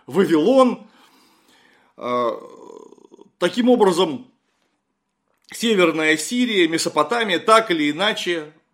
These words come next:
погружают всю эту территорию под власть хеттов, потому что произошли довольно серьёзные сдвиги. И хетты, э, во-первых,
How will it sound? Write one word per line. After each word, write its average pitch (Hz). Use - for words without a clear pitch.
погружают 156
всю 226
эту 151
территорию 226
под 208
власть 151
хеттов, -
потому 143
что -
произошли 139
довольно 170
серьёзные 165
сдвиги. 135
И 254
хетты, 202
э, 123
во-первых, 160